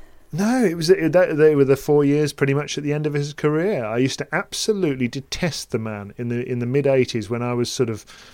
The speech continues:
twelve, thirteen years old. I always wanted, I wanted Beckett to beat him in the Wimbledon finals, and I wanted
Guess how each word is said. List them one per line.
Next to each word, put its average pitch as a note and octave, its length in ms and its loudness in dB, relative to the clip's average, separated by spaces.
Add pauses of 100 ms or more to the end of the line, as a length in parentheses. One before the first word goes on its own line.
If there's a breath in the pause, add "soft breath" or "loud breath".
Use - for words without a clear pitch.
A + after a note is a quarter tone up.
(180 loud breath)
twelve, B2 420 0
thirteen B2 480 0
years A#2 260 -2
old. A2+ 320 -2
I A2+ 180 0
always D#3+ 360 0
wanted, C#3 340 -4
I A#2 40 -8
wanted A2 280 -8
Beckett - 340 -10
to C#3 140 -6
beat C3+ 300 -6
him C#3 120 -6
in C#3 100 -4
the C3 80 -2
Wimbledon C3+ 420 -6
finals, B2+ 680 -8
and G#2 160 -12 (480 loud breath)
I A2 40 -8
wanted A#2 520 -4